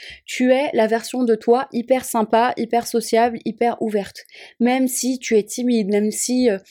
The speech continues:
t'as peur de te faire juger, tu mets ça de côté, tu, tu le stops et tu agis comme toi-même.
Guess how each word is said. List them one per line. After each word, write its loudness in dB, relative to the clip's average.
t'as 2
peur 4
de 2
te -6
faire 2
juger, 0
tu -2
mets 2
ça 2
de 2
côté, 0
tu, -10
tu -4
le 4
stops -2
et -4
tu -2
agis 0
comme -2
toi-même. -2